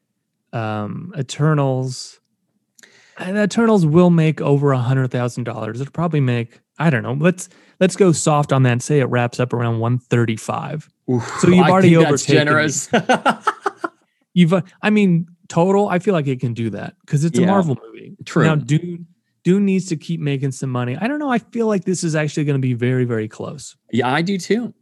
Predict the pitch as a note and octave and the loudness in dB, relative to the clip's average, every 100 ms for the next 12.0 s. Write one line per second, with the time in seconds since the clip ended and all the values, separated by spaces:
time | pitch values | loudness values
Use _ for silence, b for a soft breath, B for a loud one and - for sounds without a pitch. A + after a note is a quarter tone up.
0 | - A#2 A#2 C3+ C3 D3 C#3 A2+ A2+ A2+ | -4 -4 -2 -4 -2 -4 -2 -2 -2 -2
1 | A2+ - - A2 - C#3 C3+ C3+ A#2+ - | -4 -8 -6 -6 -4 -6 -4 -6 -8 -6
2 | A#2 A2+ A2 G2+ G2+ G2+ G2+ F#2+ - _ | -6 -6 -4 -6 -6 -4 -2 -2 -8 _
3 | _ _ G2+ F#2 F2 E2+ - G2+ G#2 A#2+ | _ _ -6 -6 -6 -8 -12 -8 -4 -2
4 | G#2+ F2 E2+ F2+ _ _ _ _ C#3 C#3 | -2 -6 -10 -16 _ _ _ _ 0 0
5 | A2+ C#3+ D#3+ F3 D#3 C#3 - _ _ C#3 | 0 -2 -2 0 -2 -4 -14 _ _ -8
6 | D3 C3+ A#2 - - - _ _ - C#3+ | -2 0 -2 -6 -20 -20 _ _ -6 -4
7 | C3 C3+ C#3 F3+ D#3 C3+ C#3+ C#3 A2+ G2+ | -2 -4 -2 -2 -2 -2 -2 -2 -6 -8
8 | A#2 G#2 F#2+ G2 G#2 F2+ - A#2+ G#2 A#2 | -6 -6 -6 -6 -6 -6 -4 -4 -2 -2
9 | C3 B2 A#2+ G#2 F#2+ G#2 G2 F#2+ F#2 F2+ | -4 -4 -4 -4 -4 -4 -2 -4 -6 -8
10 | F2+ F#2 E2+ E2+ D#2+ - - - - - | -8 -8 -8 -8 -10 -14 -18 -18 -18 -20
11 | _ _ _ _ G2+ G2+ F#2+ F2+ E2+ | _ _ _ _ -4 -2 -2 -4 -6